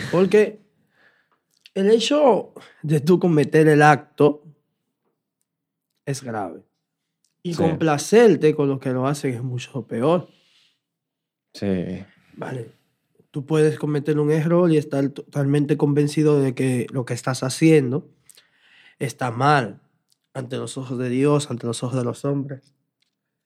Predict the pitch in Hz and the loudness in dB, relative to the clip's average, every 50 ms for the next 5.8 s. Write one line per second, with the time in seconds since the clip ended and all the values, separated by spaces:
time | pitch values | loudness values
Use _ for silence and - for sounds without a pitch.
0 | _ _ _ _ _ _ _ _ _ _ _ _ _ _ - 160 160 160 160 156 | _ _ _ _ _ _ _ _ _ _ _ _ _ _ -2 2 4 4 4 4
1 | 156 156 160 160 160 - - _ _ _ _ _ _ _ _ _ _ _ _ _ | 4 2 2 0 0 -4 -8 _ _ _ _ _ _ _ _ _ _ _ _ _
2 | _ _ _ _ _ _ _ _ _ _ _ - - 202 190 220 208 190 - 147 | _ _ _ _ _ _ _ _ _ _ _ -2 -2 2 2 2 2 2 0 -4
3 | 135 123 - - 180 190 180 156 131 117 107 - - 107 - _ _ _ _ _ | -4 -4 -2 0 2 4 4 4 4 0 -4 -8 -10 -10 -12 _ _ _ _ _
4 | _ _ _ _ _ _ _ _ - - - 139 131 123 - 151 165 180 175 - | _ _ _ _ _ _ _ _ -14 -6 -6 -6 -4 -2 0 2 4 4 2 2
5 | - 160 147 - - - 180 185 180 165 135 127 117 101 98 92 | 0 -2 -2 0 4 6 8 8 8 8 6 2 0 -2 -4 -8